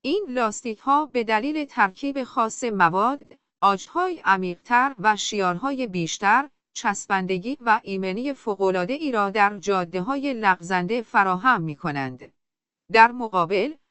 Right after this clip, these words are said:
اگر در مناطقی با زمستان‌های معتدل و تابستان‌های نچندان گرم رانندگی می‌کنید،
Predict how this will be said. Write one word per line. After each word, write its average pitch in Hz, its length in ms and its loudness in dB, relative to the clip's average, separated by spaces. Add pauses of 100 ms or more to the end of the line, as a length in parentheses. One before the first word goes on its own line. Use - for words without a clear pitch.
(140)
اگر 311 340 4
در 240 280 4
مناطقی 208 640 -2
با 226 240 0
زمستان‌های 208 1000 -4
معتدل 220 640 -4
و 254 180 2
تابستان‌های 196 960 -2
نچندان 208 720 -2
گرم 196 380 2
رانندگی 180 680 -2
می‌کنید، 247 640 -8